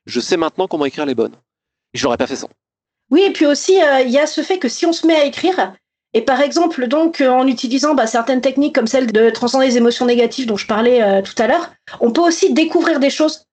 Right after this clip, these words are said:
Speaker 2: auxquelles on ne s'attendait pas. Alors que quelque part, bah, si on se met pas à écrire, peut-être qu'on les découvrira pas. Disons, une des choses que j'essaye de,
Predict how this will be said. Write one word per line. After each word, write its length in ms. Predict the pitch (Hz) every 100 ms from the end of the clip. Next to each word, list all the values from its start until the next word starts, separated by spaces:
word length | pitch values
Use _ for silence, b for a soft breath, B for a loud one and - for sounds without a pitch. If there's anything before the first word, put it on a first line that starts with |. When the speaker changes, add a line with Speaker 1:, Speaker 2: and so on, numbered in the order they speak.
| _ -
Speaker 2:
auxquelles 280 | 226 330 311
on 60 |
ne 40 | 262
s'attendait 440 | 285 277 294 269
pas. 240 | 277 269 _ _ _ _ _
Alors 260 | - 240 262
que 80 | 285
quelque 300 | 277 285 285
part, 360 | 277 349 359
bah, 380 | 240 233 233 233
si 280 | 233 - 330
on 60 | 285
se 140 | -
met 60 | 269
pas 120 | 294
à 80 | 285
écrire, 220 | 285 359
peut-être 280 | 277 302 302
qu'on 100 | 269
les 120 | 247
découvrira 480 | 247 247 262 262 254
pas. 180 | 262 254 B B B -
Disons, 340 | 214 277 339
une 120 | 320
des 100 | 311
choses 200 | 302 359
que 100 | -
j'essaye 380 | 254 247 302 294
de, 400 | 247 240 226 220